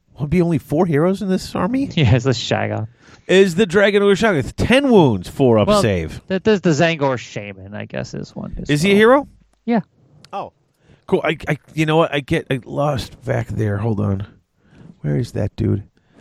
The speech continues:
Speaker 1: The Enlightened, the Zangor, Chaos Gargant.
Speaker 2: He's on nine, he's on ninety-six.
Speaker 1: Oh, there he,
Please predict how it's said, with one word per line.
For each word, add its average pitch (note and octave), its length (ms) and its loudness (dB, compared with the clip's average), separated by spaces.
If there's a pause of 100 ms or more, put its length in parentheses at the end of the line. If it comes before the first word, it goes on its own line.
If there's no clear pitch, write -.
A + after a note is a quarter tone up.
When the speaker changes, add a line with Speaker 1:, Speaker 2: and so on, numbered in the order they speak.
(720)
Speaker 1:
The - 100 -4
Enlightened, B2+ 440 -4
the A2+ 80 -6
Zangor, B2+ 840 -2 (200)
Chaos A#2+ 340 -6
Gargant. A2 320 -6
Speaker 2:
He's A#2+ 120 0
on A2+ 220 -2
nine, A#2 280 -2
he's C3 140 -2
on A2+ 160 -2
ninety-six. A2 1000 -6 (1800)
Speaker 1:
Oh, A2 120 -4
there G2+ 240 -2
he, - 60 -8